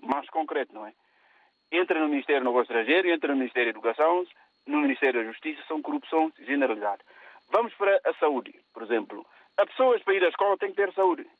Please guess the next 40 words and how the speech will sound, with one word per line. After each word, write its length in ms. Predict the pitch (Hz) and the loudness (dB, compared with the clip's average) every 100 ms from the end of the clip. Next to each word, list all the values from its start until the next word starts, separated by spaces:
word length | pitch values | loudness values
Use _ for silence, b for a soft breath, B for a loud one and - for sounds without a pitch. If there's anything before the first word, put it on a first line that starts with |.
| _ | _
Tem 120 | 190 190 | 0 2
mais 220 | 220 190 | 2 -2
de 60 | |
mil 180 | 208 233 | -8 -10
e 80 | 214 | -10
quinhentos 420 | 170 175 156 - | -6 -4 -4 -6
técnicos 440 | - 151 - 120 113 | -4 -2 -4 -8 -10
de 80 | - | -4
saúde 300 | 113 117 147 | -4 -4 -10
que 240 | - - | -16 -6
estão 200 | - 147 | -2 -2
prontos 320 | - 208 185 - | 0 -2 -2 -2
para 200 | 190 117 - | 0 0 -4
exercer 380 | - 120 113 123 | -6 -6 -2 -2
a 60 | 117 | 0
tua, 160 | 117 - - | -4 -8 -4
mas 180 | 139 139 | -2 0
já 80 | |
há 40 | 156 | 0
um 140 | 160 | 2
ano 220 | 170 170 | 2 0
não 140 | 170 170 | -2 -4
recebem. 360 | 165 170 139 _ _ _ B B B - | -4 -4 -4 _ _ _ B B B -6
E 100 | 185 | -2
o 40 | |
governo 360 | 190 226 220 214 | 2 2 2 -2
nem 140 | 247 | -4
tem 260 | - 202 175 | -4 -4 -4
condições 600 | 170 160 139 127 117 135 - _ _ _ | -4 -2 0 2 2 -2 -10 _ _ _
para 180 | - - - | 0 2 2
orçar 600 | 214 214 - 139 147 170 170 b b - | 0 0 0 2 2 0 -6 b b -16
o 80 | |
que 120 | 139 208 | -6 -4
é 40 | |
que 80 | 185 | -2
nós 160 | 185 | 0
vamos 220 | 175 170 - | 0 -2 0
tratar 340 | 151 139 151 | 0 2 2
de 160 | 139 123 | 0 -2
saúde, 460 | 120 120 127 156 | 0 0 -2 -6